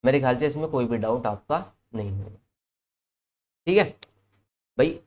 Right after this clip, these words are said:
पाँच परसेंट profit, और अगर सतहत्तर रुपये कम में बेचता तो नौ परसेंट नुकसान, तो एक सौ पाँच में जाता, वैसे, वैसे कितने में जा रहा है, इक्यानवे में। तो ये एक सौ पाँच से इक्यानवे में गया, ये तो सतहत्तर रुपये कम हुए,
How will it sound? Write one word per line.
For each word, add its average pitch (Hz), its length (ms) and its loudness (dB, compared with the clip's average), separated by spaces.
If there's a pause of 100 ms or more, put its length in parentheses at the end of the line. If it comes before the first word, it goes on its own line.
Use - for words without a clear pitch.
(140)
पाँच 127 200 4
परसेंट 156 400 0
profit, 180 460 2 (680)
और 127 240 6
अगर 151 420 8
सतहत्तर 165 440 2
रुपये 170 200 2
कम 160 180 4
में 156 140 6
बेचता 156 200 4
तो 185 120 0
नौ 170 200 4
परसेंट 165 340 4
नुकसान, 110 420 -4 (440)
तो 139 120 0
एक 147 160 2
सौ 165 120 2
पाँच 165 220 6
में 175 120 2
जाता, 165 240 4
वैसे, 160 400 2
वैसे 147 200 4
कितने 170 180 0
में 170 80 6
जा 165 60 8
रहा 170 80 6
है, 165 80 6
इक्यानवे 113 480 2
में। 110 180 0 (600)
तो - 360 4 (140)
ये 156 180 4
एक 170 200 0
सौ 180 140 -2
पाँच 175 360 2
से - 360 -8
इक्यानवे 170 520 2
में 180 140 4
गया, 170 140 2
ये 156 180 0
तो 175 100 -2
सतहत्तर 180 380 -2
रुपये 175 200 -2
कम 170 160 0
हुए, 185 260 0